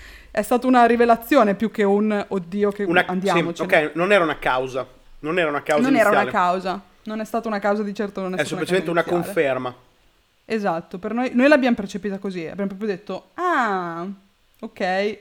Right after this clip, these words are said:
Speaker 1: andiamocene". <laughs> E quindi, insomma, in realtà lì, da lì a, a pochi anni dopo poi ci siamo trasferiti nel,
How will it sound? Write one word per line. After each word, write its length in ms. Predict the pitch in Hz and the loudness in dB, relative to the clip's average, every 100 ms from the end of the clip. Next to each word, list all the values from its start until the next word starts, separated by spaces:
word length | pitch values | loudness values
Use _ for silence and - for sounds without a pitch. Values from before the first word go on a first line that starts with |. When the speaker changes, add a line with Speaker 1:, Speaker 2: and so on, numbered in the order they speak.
| _ _ _ _ _ _ _ _ | _ _ _ _ _ _ _ _
Speaker 1:
andiamocene". 1200 | 196 196 202 196 202 208 - 220 233 - - - | -2 2 2 2 2 -2 -2 2 2 2 -14 -20
<laughs> 0 | - _ _ | -20 _ _
E 120 | 247 | -10
quindi, 500 | 247 233 233 214 190 196 - - - - - - | -6 -6 -4 -4 -6 -10 -10 -14 -14 -16 -20 -6
insomma, 220 | - 180 | -4 -2
in 60 | |
realtà 260 | 190 202 220 | 0 2 4
lì, 200 | 208 190 | 2 0
da 100 | 190 | 0
lì 160 | 202 208 | 2 2
a, 100 | 196 | 2
a 380 | 190 208 180 | 0 -4 -4
pochi 260 | - 196 - | -6 -8 -4
anni 180 | 196 202 | -2 0
dopo 240 | 208 202 | -2 -4
poi 120 | 180 | -10
ci 80 | 180 | -10
siamo 180 | - 175 | -8 -8
trasferiti 500 | 165 - 180 170 175 | -8 -12 -12 -12 -8
nel, 440 | 170 160 160 156 | -8 -8 -10 -14